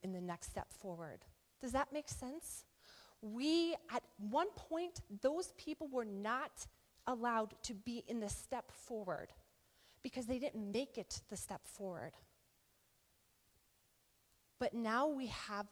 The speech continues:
the ability to say, "No. Nature,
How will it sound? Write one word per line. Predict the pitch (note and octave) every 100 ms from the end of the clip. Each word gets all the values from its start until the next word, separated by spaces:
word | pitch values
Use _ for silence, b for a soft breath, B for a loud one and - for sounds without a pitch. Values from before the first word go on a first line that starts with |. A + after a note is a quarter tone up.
| G3+
the | A3+
ability | A3 G3 A#3 C4 B3 G#3+
to | G#3 G#3+
say, | - A3 G3+ F3+ - _ -
"No. | F3+ F3+ G3+ C#4 D#3+ - - _ _ _ _ _ _ _ _ _ _ _ _ _ _ _ _ _ - - - - - -
Nature, | G3+ G3+ C4 - - F3+ E3